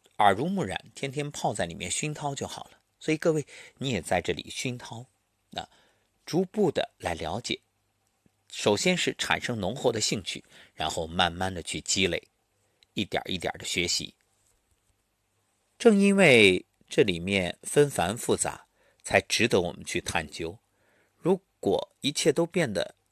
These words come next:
非常简单，谁一看就明白，那也就没有挑战性了，对不对？好，下一讲我们将谈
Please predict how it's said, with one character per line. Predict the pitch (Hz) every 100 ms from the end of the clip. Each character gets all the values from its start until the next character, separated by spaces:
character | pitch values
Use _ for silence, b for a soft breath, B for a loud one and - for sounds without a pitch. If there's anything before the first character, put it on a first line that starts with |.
| _ _
非 | - 269
常 | - 110 120
简 | - -
单， | - 90
谁 | - - 95 131 202 -
一 | 123
看 | 143 - 139 98
就 | 95
明 | 80 82 90
白， | 90 b b b b b b _ _
那 | 180 190 180 135 _ _ _ _ _ _ _ _
也 | 85
就 | 87
没 | 82
有 | 95
挑 | 135 - -
战 | 107 90
性 | - -
了， | - _
对 | -
不 | 82
对？ | 90 - _ _ _ _ b b b
好， | - 120 _
下 | - 170
一 | 135
讲 | 101 - _ _
我 | -
们 | 82
将 | 82 90 98 98
谈 | - 76 82